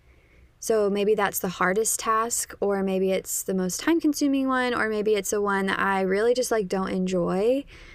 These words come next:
Whatever it is, if it's a task I don't wanna do, I do it first. And there's some reasons for this. First is that, um, I wanna do that when I am, like, the most fresh, like, when I am the most creative,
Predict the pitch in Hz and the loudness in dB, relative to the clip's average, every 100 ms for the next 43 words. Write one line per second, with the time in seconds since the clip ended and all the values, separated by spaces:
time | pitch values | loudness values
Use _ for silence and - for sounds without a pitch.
0 | - - - - - 226 247 277 320 302 | -20 -20 -20 -16 0 2 2 2 4 4
1 | 247 220 214 208 220 - 226 - 240 - | 4 4 2 0 -2 -2 -2 0 -2 0
2 | 269 247 202 196 220 208 214 202 185 190 | 0 2 0 -2 -4 0 0 0 0 0
3 | 190 - - - - - - - - - | -2 -4 -6 -6 -4 -4 -4 -4 -6 -18
4 | - - 220 247 247 277 226 214 196 190 | -20 -8 0 0 2 0 0 -2 -2 -4
5 | - - - - - - - - - 285 | -4 -6 -6 -8 -10 -12 -20 -20 -4 0
6 | 339 381 427 349 233 226 220 214 208 - | 0 2 2 2 0 0 2 2 0 -6
7 | - - - - - 226 226 220 214 233 | -12 -20 -20 -20 -6 -2 0 0 -2 0
8 | 233 247 269 220 240 240 254 226 214 208 | 0 0 0 0 2 4 4 2 2 2
9 | 190 208 208 - 208 208 202 208 - 202 | 0 -2 -4 -4 -4 -2 -2 -2 -2 -2
10 | 196 185 - - 196 196 190 - - - | -2 -4 -6 -4 -2 0 -2 -4 -8 -8
11 | - 175 185 - - - - 196 190 208 | -4 -4 -4 -4 -2 -4 -4 -4 -2 -4
12 | 196 190 190 185 185 185 - 185 185 180 | -2 -2 -2 0 -2 -2 -4 -2 0 0
13 | 180 - - 190 247 285 277 262 254 | -2 -6 -4 2 4 4 2 0 -2